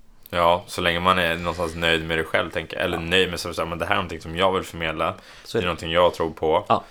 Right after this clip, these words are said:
Speaker 1: Och sen hur någon annan tolkar eller reagerar på det, det kan man ju aldrig kontrollera heller.
Speaker 2: Precis,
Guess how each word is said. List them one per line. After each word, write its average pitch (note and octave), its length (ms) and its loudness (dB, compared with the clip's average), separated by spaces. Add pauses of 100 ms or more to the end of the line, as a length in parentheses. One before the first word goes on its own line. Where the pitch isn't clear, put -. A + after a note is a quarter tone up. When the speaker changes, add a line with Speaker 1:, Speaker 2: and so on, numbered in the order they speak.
(380)
Speaker 1:
Och - 120 -10
sen F2+ 200 -2
hur F2+ 60 2
någon F2 140 2
annan F2+ 280 0
tolkar E2 460 -2
eller D#2+ 240 0
reagerar E2+ 280 0
på D#2 140 -6
det, D#2 60 -8
det E2 60 -4
kan F2 160 -8
man E2+ 60 -4
ju D#2+ 40 -2
aldrig D2+ 160 -4
kontrollera D#2 380 -4
heller. - 360 -4 (500)
Speaker 2:
Precis, - 420 -12